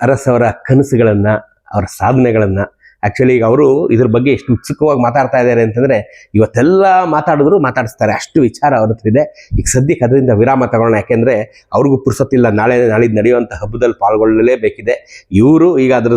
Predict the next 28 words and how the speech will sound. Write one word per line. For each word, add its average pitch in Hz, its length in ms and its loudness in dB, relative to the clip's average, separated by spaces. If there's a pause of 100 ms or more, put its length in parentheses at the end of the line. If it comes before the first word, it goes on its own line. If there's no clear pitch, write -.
(120)
ಚುಕ್ಕಾಣಿಯನ್ನು 165 540 0
ಹಿಡಿದಿರ್ತಕ್ಕಂಥ 127 680 -2
ಧೀಮಂತ 123 500 0
ಕನ್ನಡತಿ. 110 840 -4
ತಾಯಿ 110 140 0
ಚಾಮುಂಡೇಶ್ವರಿ 139 520 0
ಸದಾ 143 300 -4
ಅವ್ರಿಗೆ 143 180 0
ಒಳ್ಳೇದು 131 300 0
ಮಾಡ್ಲಿ, 120 240 0
ನಿಮ್ಮ 110 300 2
ಹರಕೆ 135 320 -2
ಹಾರೈಕೆ 117 440 -2
ಅವ್ರ 101 140 -2
ಮೇಲೆ 113 220 0
ಇರ್ಲಿ. 135 420 0 (500)
ಇದು 160 200 4
ನಾಳೆ 160 380 0
ಮುಂದಿನ 147 300 2
ವರ್ಷ 151 180 -2
ಹತ್ತನೇ 160 340 -2
ವರ್ಷ, 151 200 -2
ಬಹಳ 120 220 0 (140)
ವಿಶೇಷವಾಗಿ 143 500 -2
ಮಾಡ್ತಾರಲ್ಲ, 110 380 -2 (360)
ಅದು 120 140 0
ನೂರನೇ 185 640 2
ವರ್ಷ 139 280 0